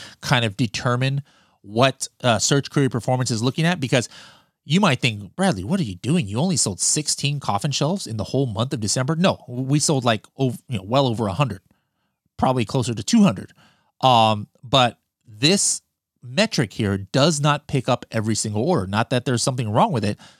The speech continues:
but it's only, like, for example, for it to show up here, it means somebody searched Coffin Shelf. They click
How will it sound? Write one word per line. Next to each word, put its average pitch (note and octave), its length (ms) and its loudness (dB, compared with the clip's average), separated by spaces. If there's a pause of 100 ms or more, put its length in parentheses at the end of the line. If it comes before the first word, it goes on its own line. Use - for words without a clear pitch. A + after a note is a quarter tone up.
(180)
but C#3 320 0
it's C3 260 -2
only, F#3+ 320 0
like, F3 220 0
for D#3+ 180 -2
example, A2+ 480 -2 (340)
for B2+ 160 2
it F3 220 0
to D3+ 140 2
show D#3 280 2
up F#3+ 140 2
here, G#2+ 180 0
it A#2+ 160 -2
means B2 220 -2
somebody C#3 320 0
searched - 400 0
Coffin D3 320 0
Shelf. - 360 -8 (480)
They B2 140 4
click - 400 -2